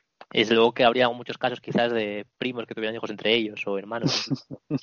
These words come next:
Speaker 1: Sí, son cientos de personas. Pero el tema del incesto lo debatimos en el capítulo uno de esta temporada.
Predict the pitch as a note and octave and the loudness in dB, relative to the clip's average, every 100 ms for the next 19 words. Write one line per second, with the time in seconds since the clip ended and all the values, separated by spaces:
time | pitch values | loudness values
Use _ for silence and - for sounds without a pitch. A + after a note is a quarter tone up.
0 | - - _ _ - - G#2 G#2 A2+ G#2+ | -6 -12 _ _ -4 0 0 0 -4 -2
1 | G#2+ G#2 G2+ B2 B2 - - - - - | -4 -4 -2 -2 -2 -8 -18 -18 -4 4
2 | B2 A#2+ A#2+ A#2+ A#2 C3+ C#3 C3 D3+ - | 8 8 8 6 4 2 2 4 4 6
3 | C3+ B2 A2 A#2+ A#2+ B2 A#2 - B2 A#2 | 4 4 2 -2 -4 -2 0 -2 -4 -6
4 | A#2 A2+ A2 A2 G#2 G#2 A2 C#3 | -4 -4 -2 -2 -2 0 2 2